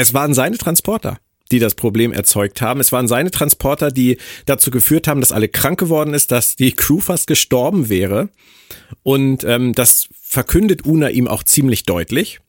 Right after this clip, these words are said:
Aber es gibt eben noch eine tragische Geschichte. Mbenga hat eine Tochter namens Rukia im Musterpuffer, weil sie todkrank ist, nur noch zwölf Wochen zu leben hat und er Zeit gewinnen will,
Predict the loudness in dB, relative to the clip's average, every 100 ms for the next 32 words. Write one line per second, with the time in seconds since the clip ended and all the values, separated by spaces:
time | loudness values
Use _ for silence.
0 | _ _ _ _ _ _ -6 0 0 2
1 | 0 0 0 2 2 0 0 -2 -2 -2
2 | -2 -2 -2 0 -2 -2 -10 -18 -18 -16
3 | -2 2 2 2 0 -2 -8 -6 -4 -2
4 | -4 -4 -2 -2 -2 -2 -4 -8 -6 -2
5 | 0 -2 -6 -10 _ -2 2 2 2 2
6 | -2 -4 -6 -4 -4 -6 -10 _ _ _
7 | -4 -2 -2 -6 -8 -6 -4 -4 -4 -4
8 | -2 0 -2 0 0 0 0 -2 -4 -2
9 | -2 0 0 -2 -6 -8 -6 -6 -4 -2
10 | 0 -2 -2 -2 0 0 0 2 0